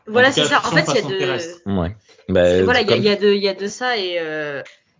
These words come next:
Speaker 1: enfin, il est
Speaker 3: Ça
Speaker 1: en, il est en mode, ben, quand on connaît la réalité, en fait, tu, tu vois tout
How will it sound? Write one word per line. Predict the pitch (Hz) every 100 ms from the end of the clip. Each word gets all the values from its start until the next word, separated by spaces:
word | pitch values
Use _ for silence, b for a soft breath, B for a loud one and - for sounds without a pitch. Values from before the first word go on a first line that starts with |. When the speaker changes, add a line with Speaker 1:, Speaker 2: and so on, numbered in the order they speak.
| _ _ 202
Speaker 1:
enfin, | 208 208
il | 220
est | 208
Speaker 3:
Ça | 202
Speaker 1:
en, |
il | 202 196
est |
en | 180
mode, | 247 208
ben, | 196
quand | 208 214
on | 208
connaît | 208 233 233
la | 226 208
réalité, | 208 190 -
en | 262
fait, | 214 262
tu, | - -
tu | - 175
vois | 180
tout | 185